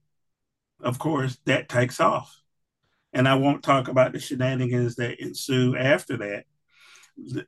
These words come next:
suffice to say is that what he learned is that despite all his academic training and his P H D and his serious writing, he's still a black man in America.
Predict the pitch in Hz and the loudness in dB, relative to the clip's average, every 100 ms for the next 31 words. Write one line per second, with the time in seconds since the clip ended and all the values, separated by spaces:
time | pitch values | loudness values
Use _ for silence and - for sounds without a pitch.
0 | - - 135 185 160 147 - 135 - 151 | -10 -6 -2 6 6 6 -2 -8 -2 0
1 | 143 135 123 _ _ - 143 123 135 139 | 0 -2 -6 _ _ -6 -4 0 0 -2
2 | - 139 135 143 143 127 139 147 131 127 | -4 -4 0 2 2 2 0 0 -2 -6
3 | 123 - 135 127 127 123 120 _ _ _ | -10 -6 -2 -2 0 -2 -4 _ _ _
4 | - 147 131 - 143 143 - - 139 139 | -4 -4 -4 0 0 0 -4 -6 0 0
5 | 139 131 139 127 - _ _ _ _ _ | 0 0 -2 -4 -12 _ _ _ _ _
6 | - 151 139 143 135 135 131 - 135 131 | -6 -2 0 -2 -2 -2 -4 -6 -4 -4
7 | 131 131 123 123 - 143 135 131 - 131 | -4 0 0 0 -2 -2 0 -2 -6 -2
8 | 135 131 131 123 - _ _ _ - 139 | 0 0 0 -2 -4 _ _ _ -8 -2
9 | 120 131 123 - 139 135 135 123 127 135 | 0 0 0 -2 0 0 0 -2 0 0
10 | 139 123 120 123 - _ - 139 127 - | 0 -4 -4 -6 -10 _ -2 0 0 -2
11 | 139 127 123 117 135 147 - 123 123 120 | -2 0 0 0 0 0 0 -2 0 -2
12 | 117 123 151 139 | -2 0 0 -4